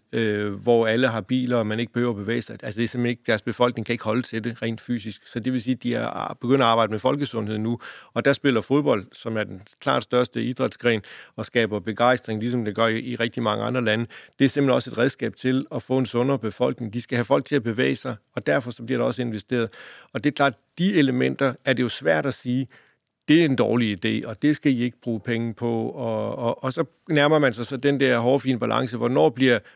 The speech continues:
ønsket om folkesundhed, for eksempel, og en diversificering af økonomien, hvornår bliver det så løftet ind i noget, der er sportswashing, og som så bliver brugt for at, at skjule af alle de andre udfordringer, man jo helt, helt, helt sikkert, øh, har. Og det er jo derfor, det er svært at lægge sig,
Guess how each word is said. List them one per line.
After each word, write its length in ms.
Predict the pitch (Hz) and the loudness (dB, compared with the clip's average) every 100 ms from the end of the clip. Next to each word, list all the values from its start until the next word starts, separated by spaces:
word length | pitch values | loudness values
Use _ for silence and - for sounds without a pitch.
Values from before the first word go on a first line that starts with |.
| - | 2
ønsket 320 | 139 147 135 | 2 2 0
om 120 | 113 | 0
folkesundhed, 680 | 104 139 156 156 143 127 120 | 2 2 4 2 0 0 -2
for 120 | - | -4
eksempel, 460 | 113 - 127 117 113 | -6 -4 -2 -2 -2
og 220 | 117 113 - | -2 -2 -4
en 120 | 117 | -8
diversificering 640 | 123 113 110 110 120 143 | -6 -4 -4 -4 0 2
af 40 | 120 | 0
økonomien, 420 | - 120 123 135 | -2 -4 -2 0
hvornår 300 | 117 120 131 | 0 0 0
bliver 180 | 113 131 | 0 2
det 160 | 135 | 2
så 100 | - | 2
løftet 360 | 127 113 - 123 | 0 0 0 2
ind 180 | 139 131 | 2 2
i 40 | |
noget, 220 | 113 120 | 0 0
der 60 | 123 | 0
er 80 | 101 | 0
sportswashing, 800 | - 135 147 135 120 - 117 101 - - _ | 0 0 0 -2 -2 -2 -6 -8 -14 -20 _
og 140 | 135 123 | -2 0
som 160 | 127 | 0
så 120 | 123 | 0
bliver 200 | 117 123 | 2 2
brugt 360 | 113 123 131 - | 2 2 0 0
for 400 | - 127 113 104 | 2 4 4 2
at, 60 | 95 - - - 139 | -2 -10 -20 -4 -2
at 80 | |
skjule 380 | - 143 131 147 | 2 4 6 6
af 220 | 123 107 | 6 4
alle 140 | 120 127 | 2 4
de 100 | 123 | 4
andre 200 | 120 131 | 4 4
udfordringer, 580 | 117 117 123 110 101 98 | 0 0 0 0 -2 -2
man 260 | 98 101 | -4 -4
jo 160 | 101 104 | -6 -6
helt, 300 | 107 139 - | -4 -4 -4
helt, 220 | 131 139 | -8 -6
helt 180 | 123 117 | -10 -10
sikkert, 400 | 123 117 117 - | -10 -10 -10 -12
øh, 520 | 101 98 98 101 107 | -12 -12 -12 -10 -12
har. 440 | - 117 117 - - | -8 -6 -6 -8 -12
Og 100 | 113 | -6
det 60 | 123 | 0
er 20 | |
jo 40 | |
derfor, 180 | 120 151 | 2 2
det 60 | 147 | 0
er 40 | |
svært 180 | 147 165 | 4 4
at 80 | 135 | 4
lægge 200 | 131 139 | 0 0
sig, 180 | 139 | -4